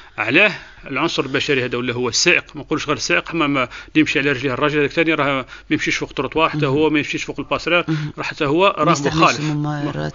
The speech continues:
Speaker 2: تاع الراجلين.
Speaker 1: السؤال الثاني درك، لماذا هذه التصرفات سواء
Speaker 2: مهم.
Speaker 1: العنصر البشري سائق أو مستعمل طريق؟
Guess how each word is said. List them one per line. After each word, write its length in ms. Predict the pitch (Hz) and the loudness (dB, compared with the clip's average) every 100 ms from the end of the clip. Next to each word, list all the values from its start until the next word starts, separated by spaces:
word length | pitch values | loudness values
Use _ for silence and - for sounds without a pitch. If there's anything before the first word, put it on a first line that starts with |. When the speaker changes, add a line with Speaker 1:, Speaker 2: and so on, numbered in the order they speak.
| - | -8
Speaker 2:
تاع 180 | 147 69 | -6 -6
الراجلين. 480 | 73 67 76 76 76 - | -6 -6 -6 -6 -8 -2
Speaker 1:
السؤال 340 | 175 - 185 196 | 0 2 4 2
الثاني 360 | - 190 185 | 4 4 4
درك، 480 | 175 170 220 - 151 - | 2 2 -2 -2 -10 -4
لماذا 680 | 147 156 170 208 190 214 214 | 4 6 8 6 4 2 2
هذه 400 | 143 165 175 165 | 0 0 2 -2
التصرفات 600 | 170 156 147 135 127 110 | 0 -2 -2 -4 -6 -10
سواء 460 | - 135 147 143 - _ _ _ _ - - - | -4 0 2 0 -4 _ _ _ _ -20 -20 -4
Speaker 2:
مهم. 220 | 180 147 147 | -4 -4 -2
Speaker 1:
العنصر 280 | 143 160 147 | 0 0 -2
البشري 480 | 139 123 147 214 - | 0 -2 -2 -4 -8
سائق 400 | - 185 208 220 - - - | -2 0 2 0 -4 -12 -4
أو 60 | |
مستعمل 340 | 156 - 151 139 | -2 0 0 0
طريق؟ 260 | 120 104 | -4 -10